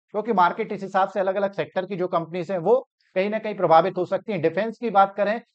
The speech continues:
चार लाख चौवन हजार सात सौ तिहत्तर करोड़ के आसपास का जो है एलोकेशन किया है। रूरल डेवलपमेंट की अगर हम बात करें, दो लाख पैंसठ हजार आठ सौ आठ करोड़ के आसपास का एलोकेशन किया है,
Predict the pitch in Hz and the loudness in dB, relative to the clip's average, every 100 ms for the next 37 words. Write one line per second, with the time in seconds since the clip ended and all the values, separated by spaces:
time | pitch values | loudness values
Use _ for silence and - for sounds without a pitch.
0 | _ - 175 208 208 208 208 180 196 202 | _ 2 2 4 2 0 0 -4 -2 -2
1 | 185 190 185 180 175 - 190 165 165 185 | 0 0 2 0 -2 -4 -4 -4 -2 -4
2 | 180 185 185 185 165 165 180 175 - 170 | -2 -2 -2 0 0 0 -2 -4 -4 -2
3 | 185 190 202 202 _ 147 165 170 175 185 | 0 0 -2 -8 _ -2 -2 -2 -4 -4
4 | 175 175 180 165 170 220 202 196 196 180 | -4 -2 0 0 0 0 0 0 -4 -4
5 | 185 185 180 170 165 165 165 185 180 151 | -6 -4 -2 -2 4 2 2 -6 -4 -2
6 | 180 175 170 160 180 165 165 175 151 156 | 0 0 -2 -6 -6 -4 -2 0 0 -2
7 | 180 151 156 175 170 170 175 160 - 160 | -2 0 0 -2 -4 -2 0 0 0 -4
8 | - 170 160 165 165 170 156 175 170 170 | -2 -2 -2 -4 -6 -6 -4 0 4 4